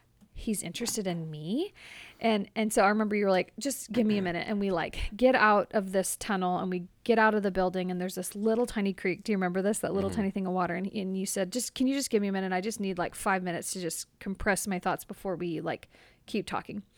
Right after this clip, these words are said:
Speaker 1: And you kneel down by this little tiny, like, bed of water, and all these people are looking at you like, "What is this guy doing?" Like, he,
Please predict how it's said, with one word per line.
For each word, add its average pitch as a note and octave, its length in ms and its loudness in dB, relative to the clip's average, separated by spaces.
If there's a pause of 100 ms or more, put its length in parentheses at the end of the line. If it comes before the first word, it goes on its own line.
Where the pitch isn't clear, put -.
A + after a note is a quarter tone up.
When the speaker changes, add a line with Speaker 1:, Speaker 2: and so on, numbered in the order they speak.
(340)
Speaker 1:
And G#3+ 140 4
you A#3 80 6
kneel A3+ 280 6
down A3 300 4
by F#3+ 100 2
this F#3+ 220 -4
little A3 140 -2
tiny, G#3+ 240 -2
like, F3 280 -4
bed F#3+ 220 0
of G3 140 -2
water, F#3 420 -4 (340)
and G#3+ 120 -8
all G#3+ 160 0
these C4+ 160 -4
people A3+ 240 -2
are F#3 100 2
looking F#3 260 -4
at G#3 100 -2
you G#3+ 160 0
like, F3+ 180 -4
"What F#3 180 -2
is B3+ 140 -4
this D4+ 160 -2
guy F3 160 -4
doing?" E3 380 -4
Like, - 200 -6
he, - 220 -6